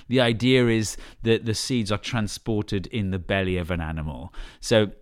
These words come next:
uh, an animal eats the apple, including the seeds. The seeds are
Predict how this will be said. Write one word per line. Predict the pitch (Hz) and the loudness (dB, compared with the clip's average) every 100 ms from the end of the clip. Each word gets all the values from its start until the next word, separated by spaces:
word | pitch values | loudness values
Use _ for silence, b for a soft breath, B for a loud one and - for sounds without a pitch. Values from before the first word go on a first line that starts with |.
| - | -10
uh, | 123 | -2
an | 113 117 | 0 2
animal | 131 120 120 - | 2 2 0 -2
eats | 151 147 - - | -4 -4 -10 -8
the | 113 110 | -4 0
apple, | 104 - 101 95 B B | 0 0 -2 -4 B B
including | 110 - 214 147 | -6 -2 0 0
the | 113 | -2
seeds. | - 92 87 85 - b _ | -2 -2 -2 -4 -12 b _
The | 117 | -6
seeds | - - 202 120 104 107 - | -4 0 2 2 0 -6 -4
are | 110 101 101 | 0 2 0